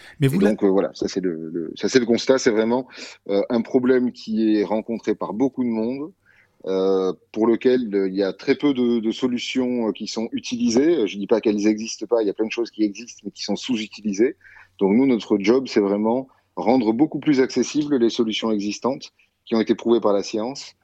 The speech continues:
Speaker 2: euh, et qui mériteraient, voilà, d'être, euh, d'être, euh, utilisées par le plus grand nombre.
Speaker 1: Mais vous l'avez dit un petit peu, mais j'aimerais bien avoir une confirmation. Le bien-être mental en entreprise, c'est un peu un sujet tabou aujourd'hui, non ?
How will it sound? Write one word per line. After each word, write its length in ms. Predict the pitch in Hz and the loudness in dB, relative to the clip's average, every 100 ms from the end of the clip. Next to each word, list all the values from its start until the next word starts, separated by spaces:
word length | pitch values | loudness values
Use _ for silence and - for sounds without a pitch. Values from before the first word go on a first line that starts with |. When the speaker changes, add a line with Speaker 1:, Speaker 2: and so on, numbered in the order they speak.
| _ _ - | _ _ -10
Speaker 2:
euh, 280 | 98 92 92 | -4 -4 -2
et 140 | 92 92 | -4 -6
qui 160 | - | -6
mériteraient, 540 | 104 101 98 - 117 120 | -2 0 0 -2 0 0
voilà, 180 | 104 104 | 0 -2
d'être, 340 | 95 - 95 | -4 -8 -10
euh, 300 | 92 85 82 | -8 -8 -6
d'être, 320 | 90 - - | -6 -8 -10
euh, 160 | 87 90 | -8 -6
utilisées 420 | 90 98 92 104 | -6 -4 0 2
par 140 | 98 | 2
le 80 | 95 | 0
plus 140 | - 98 | 0 -2
grand 120 | 92 | -2
nombre. 160 | 82 _ _ 131 | -6 _ _ -2
Speaker 1:
Mais 80 | |
vous 100 | 127 175 | 0 0
l'avez 220 | 160 135 | 0 -2
dit 220 | 143 185 | -2 0
un 100 | 101 | -2
petit 220 | 98 - | -4 -8
peu, 240 | 110 131 131 | -6 -2 0
mais 80 | 95 | 0
j'aimerais 280 | 101 101 | -2 -2
bien 120 | 101 123 | -2 -2
avoir 160 | 107 | -2
une 80 | 95 | -4
confirmation. 640 | - 107 113 110 107 202 | -6 -6 -2 -2 -2 -4
Le 120 | 165 107 | -2 -2
bien-être 440 | 127 160 180 - | 0 -2 -2 -2
mental 460 | 110 110 - 147 123 | 0 -2 -2 -4 -2
en 100 | 104 | -2
entreprise, 500 | 104 101 - 165 - | -4 -6 -8 -8 -6
c'est 140 | 104 | -6
un 60 | 87 | -4
peu 140 | 151 | -2
un 100 | 123 | -4
sujet 260 | - 92 87 | -4 -8 -8
tabou 400 | - 98 160 123 | -4 -4 -2 -4
aujourd'hui, 380 | 98 90 87 | -4 -4 -6
non ? 180 | 82 117 | -4 -6